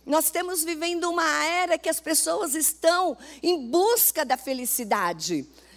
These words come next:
Pagam qualquer preço para buscar a sua felicidade. Tanto é que hoje, muitos conselhos, sabe, vêm em direção à tua vida e diz assim,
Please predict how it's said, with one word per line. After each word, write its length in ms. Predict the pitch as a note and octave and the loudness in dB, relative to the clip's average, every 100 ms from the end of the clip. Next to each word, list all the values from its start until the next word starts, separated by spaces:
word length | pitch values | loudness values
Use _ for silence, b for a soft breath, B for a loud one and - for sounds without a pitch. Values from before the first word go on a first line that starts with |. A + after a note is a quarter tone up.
| B | B
Pagam 540 | - E4 F#4+ D#4+ G#4+ G#4+ | 0 2 2 2 0 2
qualquer 580 | - F4 - F#4 - - | 4 4 4 2 2 0
preço 760 | E4 D#4+ E4+ - - A#3 F3+ - b b b b _ _ _ _ _ | 2 4 2 0 -2 0 -2 -4 b b b b _ _ _ _ _
para 180 | C#4 D#4 | 0 0
buscar 640 | B3+ D4+ - - D#4+ F4+ | 0 -2 -2 0 2 2
a 60 | D4+ | 0
sua 240 | - C4 | 0 -2
felicidade. 560 | A#3+ A#3+ A#3+ A#3 A3 - | 0 -2 0 0 0 0
Tanto 400 | E4+ E4+ E4+ E4 | -4 -2 2 2
é 260 | E4+ G#4+ A#4+ B C#4+ B | 2 0 -4 B -20 B
que 200 | - D#4+ | 0 6
hoje, 840 | D4+ D#4+ F#4 E4 F#3+ A3 G#3 D3 - _ _ _ b b b b b | 8 8 6 2 -4 -2 -2 -4 -8 _ _ _ b b b b b
muitos 540 | B3 F4 G4+ F#4+ - | 2 4 2 0 -2
conselhos, 1200 | - D#4+ D#4+ - - D#4 E4+ F#4 C#4 A3+ F#3 - - | 2 2 2 0 2 4 4 4 2 0 0 -4 -4
sabe, 640 | - - D#4+ F4+ C#4 B3 - b | -2 2 4 2 0 -6 -8 b
vêm 440 | F#3+ F#3+ D#4+ F4 F#4 | -12 -2 0 2 0
em 40 | |
direção 460 | C4 D4 C#4+ E4+ E4+ | 0 2 2 2 0
à 60 | |
tua 280 | F4 F4 D4+ | 0 0 -2
vida 380 | A#3 A3+ E4+ D#4+ | -2 -6 -6 -4
e 60 | D#4 | -4
diz 260 | B3+ D#4 | -2 0
assim, 420 | D#4 D4 D4+ C4 | 0 0 0 -2